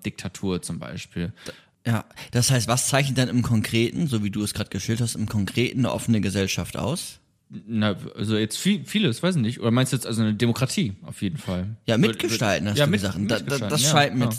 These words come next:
Speaker 2: total zentral zu sein. Die
Speaker 1: Auch.
Speaker 2: anderen Werte, die du gesagt hast, könnte ich mir ja auch in der Aristokratie, also in anderen Gesellschaftsformen, auch in der Diktatur, könnte ich mir sowas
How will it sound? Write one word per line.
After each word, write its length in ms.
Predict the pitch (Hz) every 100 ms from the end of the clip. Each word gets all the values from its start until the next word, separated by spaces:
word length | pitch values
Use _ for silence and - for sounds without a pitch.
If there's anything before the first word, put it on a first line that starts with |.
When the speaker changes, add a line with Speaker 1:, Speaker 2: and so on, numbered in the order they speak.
| -
Speaker 2:
total 380 | - 117 - 107
zentral 440 | - 98 104 135 160
zu 100 | 98
sein. 360 | 92 90 95 - - - _ -
Die 80 | 120
Speaker 1:
Auch. 40 |
Speaker 2:
anderen 420 | 117 151 160 147
Werte, 280 | 147 147 151
die 80 | 143
du 100 | 139
gesagt 240 | 123 139 139
hast, 160 | 131
könnte 260 | - 135 131
ich 80 | 139
mir 140 | 151
ja 140 | 160 151
auch 120 | 160
in 60 | 160
der 160 | 131
Aristokratie, 600 | 180 151 113 104 - 104
also 220 | 123 113 101 - -
in 100 | 123
anderen 280 | 143 190 160
Gesellschaftsformen, 920 | 120 127 110 - 107 - - 110 110
auch 60 | 107
in 80 | 110
der 60 |
Diktatur, 520 | 117 - 104 - 160
könnte 280 | 147 160 160
ich 100 | 143
mir 320 | 123 131 127 123
sowas 360 | 113 113 -